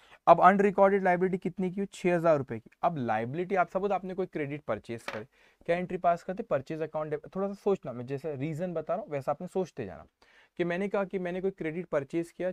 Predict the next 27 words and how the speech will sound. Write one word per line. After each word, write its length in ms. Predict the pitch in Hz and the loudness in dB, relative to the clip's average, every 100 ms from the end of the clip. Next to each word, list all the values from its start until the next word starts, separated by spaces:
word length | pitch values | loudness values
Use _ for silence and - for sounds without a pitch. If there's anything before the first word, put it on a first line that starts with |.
| - | -6
छह 180 | 151 156 | 0 0
हज़ार 220 | 156 147 | 0 -6
रुपये 220 | 139 143 | -6 -10
का 100 | 160 | -8
मैंने 180 | 151 143 | -8 -8
एंट्री 220 | 131 135 | -8 -6
पास 260 | 131 127 - | -4 -4 -6
किया, 140 | 147 | -6
परचेज 380 | 135 117 127 123 | -6 -6 -8 -10
अकाउंट 280 | - 120 117 | -10 -8 -8
डेबिट 200 | 120 170 | -8 -10
to 80 | |
creditor 400 | - 254 302 202 | -8 -6 -6 -6
account, 300 | 101 - - _ _ _ _ _ _ - | -8 -10 -20 _ _ _ _ _ _ -4
लेकिन 240 | 196 254 | -2 -2
ये 200 | 254 214 | -6 -6
उन्होंने 320 | 185 196 226 | -2 0 0
एंट्री 260 | 196 185 214 | -2 -4 -2
पास 300 | 190 196 - | 0 0 -4
नहीं 160 | 160 | -6
करे। 200 | 147 104 - _ _ _ _ _ | -4 -8 -10 _ _ _ _ _
लेकिन 160 | 180 202 | -2 0
आप 120 | 226 | 0
लॉजिकली 460 | 139 135 190 202 208 | -2 -2 -2 -4 -4
सोचो 300 | 143 127 185 | -6 -6 -6
कि 160 | 226 | -6
परचेज 520 | 214 135 127 185 202 | -4 -6 -4 -6 -6